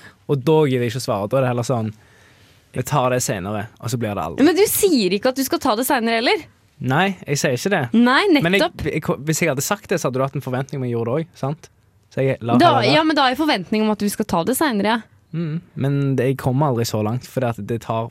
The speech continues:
Speaker 1: rett og slett for lang tid å svare deg, for det er så mye som må gås gjennom.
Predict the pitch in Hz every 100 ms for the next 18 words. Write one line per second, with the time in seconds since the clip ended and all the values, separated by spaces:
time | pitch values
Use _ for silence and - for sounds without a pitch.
0 | - - - - 120 - 104 107 104 117
1 | 135 _ _ - 104 - 90 78 104 101
2 | - - 104 - 98 98 104 101 92 -
3 | 104 92 - 98